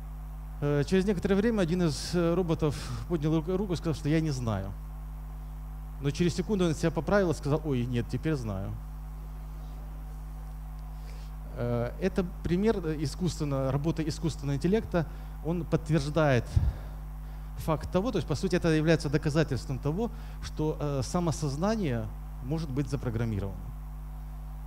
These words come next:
И что открывает, в принципе, безграничные возможности для дальнейшего развития искусственного интеллекта.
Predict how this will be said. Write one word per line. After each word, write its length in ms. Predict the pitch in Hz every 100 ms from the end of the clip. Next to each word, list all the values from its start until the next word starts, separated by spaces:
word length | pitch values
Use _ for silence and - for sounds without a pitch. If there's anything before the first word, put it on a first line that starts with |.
| - - - 127
И 40 |
что 320 | - 165 165
открывает, 500 | 143 - 156 175 175
в 20 | -
принципе, 400 | 147 147 - 127
безграничные 600 | 117 120 143 127 131 123
возможности 460 | 120 147 147 -
для 100 | 120
дальнейшего 420 | 117 120 104 110
развития 320 | 101 110 123 110
искусственного 480 | - 104 - 110
интеллекта. 400 | 104 107 104 -